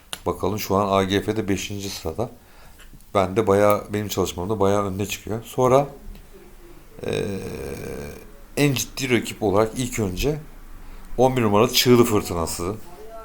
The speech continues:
iki numara Bongusta, beş numara Çakal Junior,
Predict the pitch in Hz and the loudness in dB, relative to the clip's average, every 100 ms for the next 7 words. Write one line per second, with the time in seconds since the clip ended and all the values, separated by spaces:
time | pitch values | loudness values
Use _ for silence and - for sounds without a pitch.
0 | - - - - - - - - 139 127 | -16 -18 -20 -18 -18 -12 -2 0 4 8
1 | 117 95 92 101 104 120 - 113 113 - | 8 8 2 0 0 -2 0 2 0 -2
2 | - - - - - - - - - 101 | -20 -20 -20 -20 -20 -20 -20 -20 -18 4
3 | 120 127 123 101 92 113 - 123 120 120 | 6 6 2 0 2 0 4 4 4 2
4 | 123 127 127 | -2 -4 -4